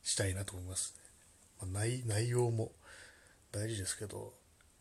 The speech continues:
内容はね、もういつも言ってる通りもう少し、なんか面白いことがないものかと考えてます。えー、今四時四十三分ですけど、もう窓の外が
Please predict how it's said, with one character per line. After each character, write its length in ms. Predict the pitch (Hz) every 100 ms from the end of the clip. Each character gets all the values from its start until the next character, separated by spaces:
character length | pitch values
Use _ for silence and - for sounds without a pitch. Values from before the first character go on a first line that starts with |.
| - - - - -
内 180 | 113
容 200 | 113 113
は 80 | 110
ね、 140 | 113 113
も 100 | 104
う 40 |
い 40 |
つ 240 | 104 - 110
も 60 |
言 80 | 98
っ 20 |
て 80 | -
る 60 | 101
通 120 | 101
り 60 | 92
も 100 | 98
う 40 |
少 200 | - 104
し、 200 | - - - - - - - - - - - -
な 80 | 101
ん 20 |
か 80 | 92
面 140 | 95
白 160 | 104 107
い 20 |
こ 60 | 95
と 100 | 92
が 120 | 82 - - - - - - -
な 120 | 104 98
い 60 |
も 120 | 92
の 80 | 92
か 120 | -
と 200 | 90 98 - - - - - - - - - -
考 80 | 110 95
え 60 | 95
て 100 | 90
ま 100 | -
す。 260 | - - - - - - - - - - - - - - - - - - - - - - - - - - - 98
え 80 |
ー、 40 | 98
今 140 | 101
四 160 | 101 117
時 120 | 104
四 200 | 113 113
十 220 | 95 92
三 200 | - 110 101
分 140 | - 87 92 104 - - -
で 80 |
す 100 | 101
け 80 | -
ど、 160 | 90 87 - - - - - - - - -
も 100 | 110
う 60 | 95
窓 220 | 110 110
の 80 | 95
外 200 | - 98
が 180 | 90